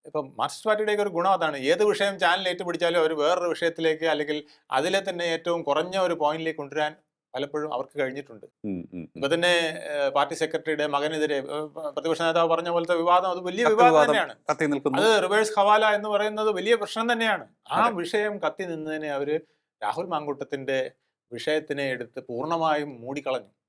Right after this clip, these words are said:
Speaker 2: അതെ, തീർച്ചയായും. ഒന്ന്, ഒന്ന് നോക്കുക, വിലക്കയറ്റം, ആ, അതുപോലെ തന്നെ കത്ത് വിവാദം, അതുപോലെ എം ആർ അജിത് കുമാർ വിവാദം, ഇതൊക്കെ ഇങ്ങനെ കത്തി നിൽക്കുമ്പോഴാണ്, അതായത് ഇതെല്ലാം തന്നെ ഭരണപക്ഷത്തെ, ഏ,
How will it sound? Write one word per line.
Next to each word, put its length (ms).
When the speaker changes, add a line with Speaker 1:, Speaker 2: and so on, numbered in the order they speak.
Speaker 2:
അതെ, 220
തീർച്ചയായും. 300
ഒന്ന്, 120
ഒന്ന് 280
നോക്കുക, 280
വിലക്കയറ്റം, 760
ആ, 280
അതുപോലെ 320
തന്നെ 220
കത്ത് 160
വിവാദം, 520
അതുപോലെ 360
എം 180
ആർ 80
അജിത് 160
കുമാർ 320
വിവാദം, 420
ഇതൊക്കെ 440
ഇങ്ങനെ 260
കത്തി 260
നിൽക്കുമ്പോഴാണ്, 760
അതായത് 240
ഇതെല്ലാം 440
തന്നെ 220
ഭരണപക്ഷത്തെ, 800
ഏ, 260